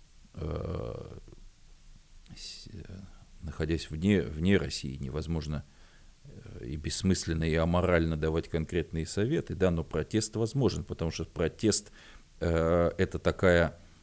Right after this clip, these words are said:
ну, достаточно, э, достаточно з-, все-таки з-, зрелая форма реакции на то, что происходит, и если, э, он оп-, он определяется внутренним, э,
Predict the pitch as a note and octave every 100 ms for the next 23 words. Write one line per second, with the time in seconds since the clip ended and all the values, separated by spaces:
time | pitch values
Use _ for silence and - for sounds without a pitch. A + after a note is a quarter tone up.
0 | - - - - E2 F2+ D#2 D#2 - F2+
1 | - - F#2 E2 - - - - - -
2 | - - - D2 D#2+ D#2 D#2 D#2 D#2 D2+
3 | D2+ C2 A#1 G#1+ - G1+ - - - -
4 | E2+ - E2 - E2+ D#2+ B1 - E2 D#2
5 | E2 D#2+ - F2 G2 A#2 C#3 G2 F#2 -
6 | A2 F2+ F2 F2 G2 G2 D#2 - - G#2
7 | A2+ B2+ B2 C3+ C3 C3+ C3 C#3 C#3+ -
8 | D#3+ D3+ D3+ - G#2+ F#2+ - F#2+ - -
9 | - - - F#2 F2+ F2+ F2+ F2+ G2 G2+
10 | F#2 G2 G2+ F#2 F#2+ F2+ F#2+ F#2 E2+ -
11 | E2+ G2 F#2 F2 E2+ D#2 - D#2+ D#2 D#2+
12 | C2+